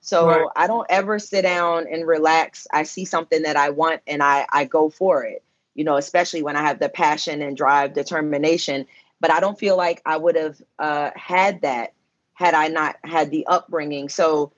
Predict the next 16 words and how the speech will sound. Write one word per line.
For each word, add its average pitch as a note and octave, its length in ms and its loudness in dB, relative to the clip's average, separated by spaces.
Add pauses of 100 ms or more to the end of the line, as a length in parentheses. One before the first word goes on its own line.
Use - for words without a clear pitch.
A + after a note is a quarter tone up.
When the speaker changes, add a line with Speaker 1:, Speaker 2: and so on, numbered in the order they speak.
(180)
Speaker 1:
you E3+ 120 -4
know, D3 360 2 (280)
something A3+ 480 0
positive F3+ 720 -2
did F3 240 -2
come E3+ 240 -4
out D#3 180 2
of F#3+ 120 2
it, A3 180 0
and D#3 160 -2
I E3 140 2
have D#3 120 -2
no F#3 380 0 (320)
regrets. E3+ 840 -2 (140)
You D#3+ 140 -2
know, D3 340 0